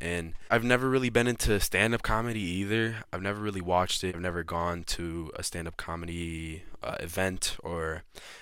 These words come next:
I mean, I've seen bits and pieces of, like, Net-, Netflix specials and stuff like that, but I don't know, it was, it was never really my cup of tea, right? But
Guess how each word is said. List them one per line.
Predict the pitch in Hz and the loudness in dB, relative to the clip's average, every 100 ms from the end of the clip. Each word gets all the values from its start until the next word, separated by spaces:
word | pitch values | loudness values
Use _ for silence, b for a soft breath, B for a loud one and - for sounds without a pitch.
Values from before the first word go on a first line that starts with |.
| B | B
I | 98 | -2
mean, | 101 | 2
I've | 104 | 4
seen | - 101 | 2 2
bits | 101 - | 2 2
and | 98 | 2
pieces | - 92 98 | 0 0 0
of, | 90 85 | -2 -4
like, | 85 | -4
Net-, | 82 85 - | -2 -4 -4
Netflix | 90 92 - 90 | 0 0 0 -2
specials | - 92 - 90 | 0 0 0 -2
and | 87 | -4
stuff | 90 85 | -4 -4
like | 87 - | -6 -2
that, | 87 85 | -2 -2
but | 82 - | -4 0
I | |
don't | 139 123 | 2 4
know, | 98 | 2
it | 98 | 2
was, | 110 - B B B | 0 -4 B B B
it | |
was | 113 | 2
never | 120 120 | 4 4
really | 120 117 | 4 2
my | 107 98 | 2 2
cup | 104 92 | 0 -2
of | |
tea, | - 101 | -2 -2
right? | 87 98 - - - - - - - - - | 0 0 -2 -12 -20 -20 -16 -8 -8 -8 -14
But | 87 120 127 - - | 8 12 12 10 2